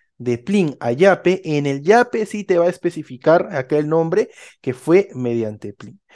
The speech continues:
Solamente es un detalle que quiero compartir, pero creo que también es irrelevante, no tiene mucha importancia, pero igual se los comento para que ustedes sepan. Entonces ya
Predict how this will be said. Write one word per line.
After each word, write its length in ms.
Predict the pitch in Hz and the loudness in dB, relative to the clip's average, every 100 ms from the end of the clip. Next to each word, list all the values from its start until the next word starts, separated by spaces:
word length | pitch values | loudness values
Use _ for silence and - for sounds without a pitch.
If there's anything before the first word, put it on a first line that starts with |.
| _ | _
Solamente 500 | - 277 262 254 247 | -4 0 2 2 0
es 100 | - | -4
un 100 | 233 | -2
detalle 420 | 202 175 175 180 | -2 0 2 2
que 140 | 175 131 | -2 -6
quiero 240 | 147 147 | -6 -6
compartir, 600 | 147 131 127 120 180 190 | -6 -6 -6 -4 -4 -2
pero 360 | 160 135 131 127 | 0 0 0 -2
creo 220 | 156 156 | -2 -2
que 120 | 151 | -4
también 420 | - 127 127 143 | -6 -4 -4 -4
es 200 | 143 139 | -4 -6
irrelevante, 800 | 143 135 117 120 165 160 165 170 | -6 -4 -2 0 2 0 -2 -6
no 100 | 160 | -6
tiene 140 | 139 143 | -8 -10
mucha 180 | 139 | -10
importancia, 520 | 147 151 151 - 202 190 | -8 -8 -4 -4 -4 -4
pero 140 | 143 | 0
igual 280 | 143 151 - _ _ _ | 2 2 0 _ _ _
se 140 | - 135 | -4 -2
los 220 | 120 - | -2 -6
comento 500 | - 117 127 127 127 | -6 -4 -2 -4 -4
para 200 | 117 107 | -4 -6
que 60 | 107 | -12
ustedes 280 | - 113 | -16 -16
sepan. 320 | - 107 - - | -18 -20 -20 -12
Entonces 560 | 135 151 196 190 190 151 | -8 -2 -2 2 0 4
ya 320 | 170 180 | 6 6